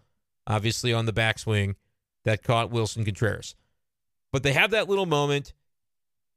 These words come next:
and they're talking on the radio broadcast. I'm still on the way into Busch Stadium at this point. But they're talking on the radio broadcast about the nice sportsmanship of it all. Well, that's kind of a bad look when you think about what happened next. Miles Mikolas,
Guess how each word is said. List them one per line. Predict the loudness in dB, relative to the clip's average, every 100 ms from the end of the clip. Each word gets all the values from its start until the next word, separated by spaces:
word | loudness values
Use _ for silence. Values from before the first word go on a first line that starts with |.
| -2
and | 0 2 0
they're | -2
talking | 0 0 2 0
on | -2
the | 0
radio | 0 0
broadcast. | 2 0 0 -4 -2
I'm | -4 -4
still | -2 0
on | 0 0
the |
way | 0 0
into | 0 -2
Busch | -4
Stadium | -2 -2 0 -2
at | -4
this | -6
point. | -4 -8 -8 _ _ _ _ _ _ _ _ _ _ _ -4
But |
they're | -2
talking | 0 0 0
on | 0
the | 2
radio | 2 0
broadcast | 2 0 2 -2 0
about | -2 -2
the |
nice | -2 -2 -2
sportsmanship | -4 0 0 0 -4 -2 0 0
of | -2
it | -2
all. | -4 -8 _ _ _ _
Well, | 2 2 2 -2 -8 -14 _ _ _ _ 0
that's | 0 2
kind | 0 2
of |
a | 0
bad | 0 0 2
look | 0 2
when | 0
you | 0
think | 0 -2
about | 0 2
what | 2 0
happened | 0 -2 0
next. | 0 0 -6 _ _ _ _ _ _
Miles | -2 -2 0
Mikolas, | -2 2 0 0 -2 -10